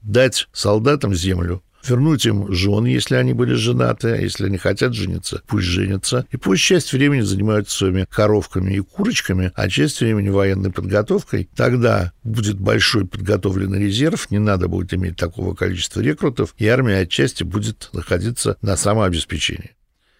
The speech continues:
Ну, как всегда, в России хотелось как лучше, получилось как всегда. Выяснилось, что поэзия крестьянского труда и крестьянский труд невозможен при таком ежедневном досмотре, он лишается главного, что в нём есть поэзии. И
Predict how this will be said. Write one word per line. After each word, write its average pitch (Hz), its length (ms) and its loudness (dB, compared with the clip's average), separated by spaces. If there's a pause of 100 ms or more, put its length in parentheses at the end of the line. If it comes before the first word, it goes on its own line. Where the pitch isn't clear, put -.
(640)
Ну, 135 200 0
как 147 140 -4
всегда, 135 600 2
в 92 140 -2
России 101 580 2
хотелось 101 520 0
как - 240 -4
лучше, 143 260 0
получилось 95 400 -2
как 95 180 -2
всегда. 135 520 0 (120)
Выяснилось, 107 600 0
что - 160 -4
поэзия 98 640 2
крестьянского 95 680 -2
труда 104 380 0
и - 40 0
крестьянский 90 580 -4
труд 98 400 -4
невозможен 107 760 2
при 87 140 -6
таком 85 340 -2
ежедневном 87 720 -2
досмотре, 110 560 0
он 95 140 0
лишается 92 640 -2 (100)
главного, 120 460 2
что 98 160 -2
в 90 80 -4
нём 95 140 -2
есть 92 260 -4
поэзии. 120 600 -2 (180)
И 113 500 2